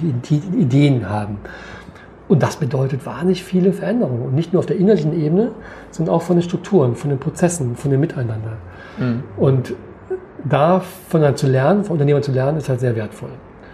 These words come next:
Speaker 1: So, deswegen, ähm, wir haben mit fünfzehn Festangestellten angefangen, zweitausenddreizehn, jetzt haben wir über vierzig.
Speaker 2: Mhm.
Speaker 1: Und da muss man schon sagen, das ist was anderes. Da haben sie eine ganz andere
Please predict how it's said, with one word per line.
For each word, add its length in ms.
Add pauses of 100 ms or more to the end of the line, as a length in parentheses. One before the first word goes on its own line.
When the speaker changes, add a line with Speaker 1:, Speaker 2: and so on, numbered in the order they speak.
(720)
Speaker 1:
So, 140
deswegen, 600
ähm, 440 (1600)
wir 160
haben 80
mit 120
fünfzehn 420
Festangestellten 520
angefangen, 680 (260)
zweitausenddreizehn, 680
jetzt 100
haben 80
wir 80
über 140
vierzig. 520 (960)
Speaker 2:
Mhm. 180 (280)
Speaker 1:
Und 120
da 80
muss 140
man 100
schon 180
sagen, 480 (120)
das 180
ist 140
was 140
anderes. 480 (560)
Da 80
haben 100
sie 80
eine 80
ganz 160
andere 460